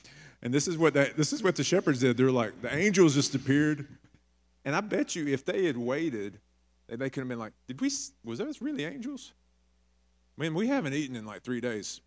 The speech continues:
Maybe we're hallucinating." And then it's like, did, even with that, even with angels appearing, you could convince yourself out of that. But they were like,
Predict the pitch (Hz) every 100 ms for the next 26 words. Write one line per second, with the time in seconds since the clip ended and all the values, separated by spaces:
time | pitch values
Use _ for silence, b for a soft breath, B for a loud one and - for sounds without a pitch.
0 | _ 113 131 170 156 139 110 113 110 101
1 | 85 78 73 71 _ _ _ _ _ _
2 | _ _ _ _ _ _ _ _ _ _
3 | _ _ _ _ _ _ _ _ _ _
4 | _ _ 117 123 110 117 101 113 - _
5 | _ _ _ _ _ _ _ _ _ _
6 | _ - 214 285 320 285 - 330 339 -
7 | - - _ _ _ _ _ - 165 233
8 | 214 185 196 180 147 123 135 127 117 139
9 | 156 139 147 135 147 - 127 - 123 -
10 | 73 - - - - _ _ _ _ _
11 | _ _ _ _ - 117 135 139 120